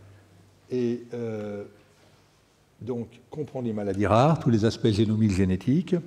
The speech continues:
développer de nouvelles thérapies, tous les aspects modèles, euh, modèles animaux, preuve de concept, et améliorer le quotidien des malades, c'est une spécificité de la Fondation, c'est notre appel à projet Sciences humaines et sociales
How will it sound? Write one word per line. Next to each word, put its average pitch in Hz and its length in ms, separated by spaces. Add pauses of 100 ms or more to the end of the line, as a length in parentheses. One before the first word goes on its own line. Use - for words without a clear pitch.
(280)
développer 127 440
de 120 80
nouvelles 113 240
thérapies, 120 580
tous - 100
les 104 160
aspects 107 300
modèles, 107 640 (560)
euh, 95 560 (280)
modèles 107 280
animaux, 117 640 (400)
preuve 110 180
de 107 60
concept, 113 560 (540)
et 127 320
améliorer 123 340
le 110 60
quotidien 120 200
des 113 100
malades, 110 320
c'est - 260
une 113 60
spécificité 113 600
de 110 40
la 104 60
Fondation, 131 480
c'est 143 160
notre 110 220
appel 113 220
à 107 40
projet 110 280
Sciences - 260
humaines 131 160
et 104 60
sociales 104 500